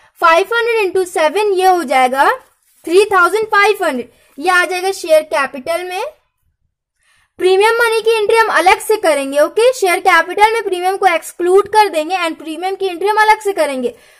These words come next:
तो number of shares forfeited into premium money, फ़ाइव हंड्रेड इंटू फ़ोर, ये हो जाएगा टू थाउजेंड।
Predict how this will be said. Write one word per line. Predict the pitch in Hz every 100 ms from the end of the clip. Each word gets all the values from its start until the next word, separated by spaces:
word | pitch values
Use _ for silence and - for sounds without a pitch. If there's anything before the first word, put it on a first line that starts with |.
| _
तो | 359
number | 359 349 427
of | 480 453
shares | 427 427 -
forfeited | 403 349 330 339 339 - 440 392 -
into | 381 392 453 494
premium | 494 415 403 427 403
money, | 330 247 - _ _ _ -
फ़ाइव | 339 403 494
हंड्रेड | 466 466
इंटू | 381 349 359
फ़ोर, | - 339 403
ये | 403 381
हो | 339
जाएगा | 269 262 262 359
टू | - 339 370
थाउजेंड। | 381 381 381 494